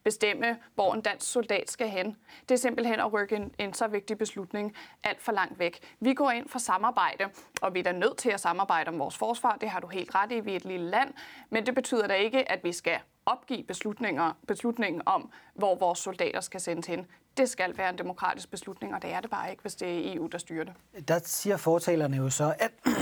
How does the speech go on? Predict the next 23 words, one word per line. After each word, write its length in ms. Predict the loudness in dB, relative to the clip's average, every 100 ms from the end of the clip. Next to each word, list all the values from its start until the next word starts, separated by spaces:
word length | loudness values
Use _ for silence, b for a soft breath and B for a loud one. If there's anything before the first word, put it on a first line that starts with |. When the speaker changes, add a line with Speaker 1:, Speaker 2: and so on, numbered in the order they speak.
| 0
Speaker 2:
<clears throat> 380 | -4 -8 -4 2
vi 80 | 4
afgiver 340 | 4 2 2
ikke 140 | 2 2
suverænitet, 680 | 0 2 2 0 -2 0 0
vi 80 |
puljer 500 | 0 2 4 6 6
suverænitet. 720 | 2 0 0 0 -2 -2 -2 -2
At 140 | -4 B B B B 0
europæisk 420 | 2 2 2 2
suverænitet 640 | 2 2 4 4 2 0 -2 -2
er 180 | 0 2
national 480 | 2 2 2 0 0
suverænitet, 560 | 0 0 0 0 -2 0
national 420 | 0 0 0 -2
suverænitet 520 | -4 -2 -2 -2 -4 2
er 140 | 2
europæisk 360 | 2 2 0 2
suverænitet. 540 | -2 0 -2 -2 -2
I 60 | 0
den 280 | 0 2
nye 240 | 2 2 4
verdensorden, 760 | 4 4 2 2 0 0 -6